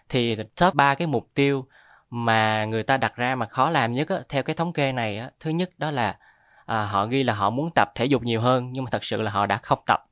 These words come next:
Thứ hai đó là muốn giảm cân, nhưng mà có vẻ như cân nặng cũng giữ nguyên thôi chứ cũng không có dịch chuyển gì cả. Và thứ ba là mục tiêu là tiết kiệm tiền. Thì, à, đây là ba mục tiêu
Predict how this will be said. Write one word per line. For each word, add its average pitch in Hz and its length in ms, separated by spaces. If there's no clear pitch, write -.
Thứ 160 100
hai 151 300
đó 147 100
là 127 200
muốn 131 220
giảm 113 180
cân, 127 440
nhưng 131 180
mà 110 200
có 139 140
vẻ 120 180
như 143 100
cân 135 200
nặng 110 240
cũng 110 400
giữ 113 100
nguyên 143 300
thôi 127 220
chứ 139 120
cũng 110 180
không 123 220
có 143 220
dịch 117 160
chuyển 120 220
gì 127 120
cả. 113 360
Và 107 400
thứ 156 180
ba 139 300
là 123 100
mục 113 260
tiêu 139 180
là 117 140
tiết 165 220
kiệm 110 200
tiền. 107 340
Thì, 107 220
à, 104 220
đây 131 200
là 123 100
ba 127 180
mục 117 260
tiêu 131 260